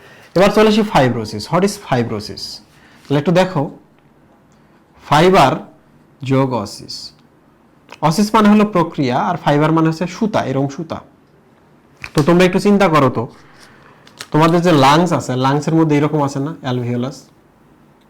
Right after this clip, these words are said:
তো অ্যালভিওলাসের মধ্যে যদি ফাইব্রোসিস হয়, এরকম সুতা, সুতা, সুতা, সুতা হয়ে গেল, তাহলে কি অ্যালভিওলাসগুলো অনেক বেশি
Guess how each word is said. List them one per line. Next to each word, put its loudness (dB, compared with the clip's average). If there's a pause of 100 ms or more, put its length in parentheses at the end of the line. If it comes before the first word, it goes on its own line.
(1300)
তো -2
অ্যালভিওলাসের 4
মধ্যে 2
যদি 2
ফাইব্রোসিস 0
হয়, -10 (800)
এরকম 0
সুতা, -4
সুতা, -6
সুতা, -6
সুতা -8
হয়ে 0
গেল, -4
তাহলে -2
কি -6
অ্যালভিওলাসগুলো 0
অনেক 0
বেশি -4